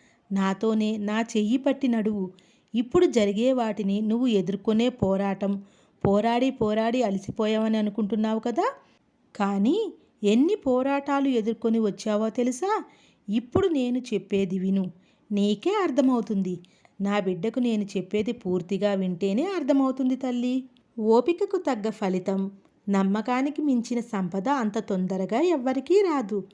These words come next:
శ్రద్ధ, సబూరి అనే నిధి లాంటివి ఆ రెండు.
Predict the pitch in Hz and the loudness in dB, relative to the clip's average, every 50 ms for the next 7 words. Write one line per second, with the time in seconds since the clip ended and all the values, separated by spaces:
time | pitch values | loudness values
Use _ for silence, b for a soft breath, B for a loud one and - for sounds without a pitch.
0 | b b b b b b b - - 202 202 190 165 160 160 220 247 285 285 - | b b b b b b b -8 -2 0 0 0 0 -2 -2 0 0 0 0 -2
1 | 220 202 185 170 196 202 208 214 226 226 202 202 208 208 202 190 185 170 214 240 | -2 -2 0 0 2 2 2 2 2 0 0 0 0 0 0 0 0 0 0 0
2 | 254 262 262 262 254 262 262 233 226 208 185 185 180 175 185 180 185 185 190 220 | 0 2 2 0 0 0 -2 0 0 0 -2 -2 -4 -2 -2 -2 0 0 0 0
3 | 196 170 | 0 -2